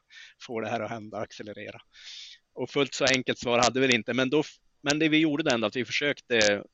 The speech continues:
även om vi har värjt oss det, från det för att vårt uppdrag är så brett, att försöka famna allting, men ändå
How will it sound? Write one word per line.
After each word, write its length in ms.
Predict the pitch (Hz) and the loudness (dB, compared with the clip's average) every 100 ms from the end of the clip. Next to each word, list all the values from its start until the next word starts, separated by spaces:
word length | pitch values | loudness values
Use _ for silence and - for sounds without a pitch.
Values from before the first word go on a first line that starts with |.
| 180 _ _ | -20 _ _
även 180 | 127 131 | -4 -2
om 80 | 131 | 2
vi 60 | |
har 80 | 123 | 4
värjt 380 | 143 156 117 - | 4 4 2 0
oss 160 | 107 | -12
det, 140 | - 107 | -8 -8
från 180 | 117 110 | -6 -4
det 140 | 110 | -2
för 100 | 120 | -2
att 80 | - | -4
vårt 140 | 117 120 | -8 -8
uppdrag 300 | 107 143 113 | -6 -4 -4
är 40 | |
så 140 | - 107 | -6 -6
brett, 280 | 131 101 _ _ - | -2 -2 _ _ -12
att 140 | 107 | -12
försöka 260 | - 107 104 | -10 -10 -10
famna 340 | - 104 107 | -8 -8 -4
allting, 420 | 104 98 - - 101 | -4 -6 -10 -16 -4
men 100 | 127 | -2
ändå 420 | 127 131 123 | 0 0 -2